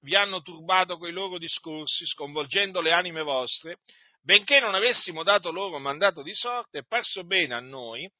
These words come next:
riuniti di comune accordo, di scegliere degli uomini e di mandarveli assieme ai nostri cari Barnaba e Paolo,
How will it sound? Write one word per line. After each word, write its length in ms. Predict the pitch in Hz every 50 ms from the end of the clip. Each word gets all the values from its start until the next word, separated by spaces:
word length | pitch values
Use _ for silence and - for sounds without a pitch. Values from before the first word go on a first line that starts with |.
| _ _
riuniti 720 | - 151 190 247 269 262 247 262 285 277 254 170 123 120 101
di 100 | 107 104
comune 360 | - 147 175 214 214 170 151
accordo, 640 | 165 - - 214 160 - 117 117 127 151 180 190 _ _ _ _ _ _ _
di 140 | - 294 294
scegliere 500 | - - 240 226 220 208 202 208 196 196
degli 200 | 202 202 190 180
uomini 380 | 175 170 165 165 160 160 165 175
e 40 | 185
di 100 | 202 240
mandarveli 600 | 262 277 262 160 139 139 135 135 139 139 143 185
assieme 540 | 233 226 - - - 240 226 214 202 202
ai 140 | 226 254 240
nostri 580 | 226 226 233 233 214 - - - - 208 196 -
cari 800 | - - 214 202 180 180 180 175 170 165 165 160 170 165 165 156 _
Barnaba 720 | 117 117 190 247 277 269 254 254 254 233 220 208 202 - - _
e 140 | 147 139 131 _
Paolo, 520 | - 117 113 110 107 107 110 110 113 113